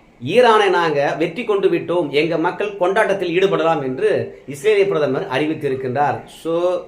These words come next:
தவறு செய்ததை நாங்க கண்டறிந்து சரி செய்து விட்டோம் என்றால்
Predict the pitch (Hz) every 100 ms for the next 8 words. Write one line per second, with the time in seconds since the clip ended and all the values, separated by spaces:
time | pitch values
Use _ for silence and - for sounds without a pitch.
0 | - 139 185 214 - 185 202 175 156 170
1 | 135 131 151 151 139 139 170 226 190 180
2 | 180 208 202 151 185 185 160 151 151 180
3 | 151 135 208 139